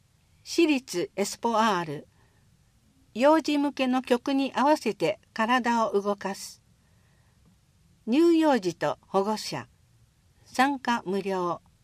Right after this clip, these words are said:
申し込み当日直接。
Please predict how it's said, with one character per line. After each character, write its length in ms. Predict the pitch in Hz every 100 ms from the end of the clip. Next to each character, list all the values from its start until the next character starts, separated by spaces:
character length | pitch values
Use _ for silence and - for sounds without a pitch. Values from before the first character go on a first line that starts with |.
| _ _ _ _ _ _ _ _ _
申 180 | 240 208
し 140 | - -
込 160 | 254
み 220 | 247 233 - _ _
当 200 | 262 277
日 440 | 262 247 - 226 -
直 120 | 202 196
接。 500 | - 220 - 190 180